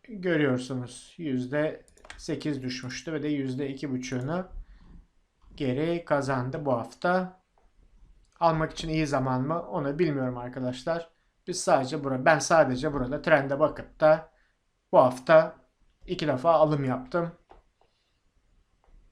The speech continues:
Şahsen bir defa da büyük alımlar yapmak yerine, e, alımlarımı ve de satımlarımı da yayıyorum arkadaşlar.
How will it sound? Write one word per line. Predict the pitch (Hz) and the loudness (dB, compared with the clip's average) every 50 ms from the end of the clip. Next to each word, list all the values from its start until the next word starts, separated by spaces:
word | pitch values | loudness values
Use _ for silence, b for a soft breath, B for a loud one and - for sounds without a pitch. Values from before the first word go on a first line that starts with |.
| - - _ _ _ _ _ _ _ _ _ _ _ _ _ | -20 -20 _ _ _ _ _ _ _ _ _ _ _ _ _
Şahsen | - - - - 180 151 127 - - - 175 170 180 185 185 - - - _ _ _ _ _ _ 151 | -12 -4 2 2 4 4 2 0 -2 2 2 4 4 2 -2 -8 -16 -20 _ _ _ _ _ _ -8
bir | 165 170 185 | -4 0 4
defa | 180 170 165 170 160 156 | 4 4 6 6 6 6
da | 151 156 | 6 2
büyük | 143 160 156 - | 0 -2 2 4
alımlar | 160 151 156 156 151 156 156 151 | 4 4 4 2 2 4 4 4
yapmak | 151 147 139 139 - 147 143 135 - - | 4 2 0 0 -2 -4 -4 -4 -4 -8
yerine, | 127 117 123 131 147 160 170 170 165 - - - | -8 -8 -6 -4 -4 -2 -2 -4 -4 -8 -10 -10
e, | 156 147 139 139 139 | -8 -8 -8 -8 -4
alımlarımı | - 170 175 165 165 151 151 156 151 151 151 143 | -2 0 0 2 2 2 2 0 0 0 -2 -2
ve | 143 127 | -2 -4
de | 131 135 | -4 -4
satımlarımı | 127 - 156 151 - 160 151 147 147 139 127 127 131 | -2 -2 -4 -2 -2 -2 0 0 0 0 0 -2 -2
da | 170 | -2
yayıyorum | 170 156 147 147 147 147 139 131 123 123 123 | -2 -2 0 0 0 0 0 -2 -2 -4 -8
arkadaşlar. | 117 120 120 - 127 120 113 117 - - - 160 185 185 - - | -10 -12 -12 -10 -10 -10 -10 -12 -12 -6 -4 -4 -4 -4 -6 -12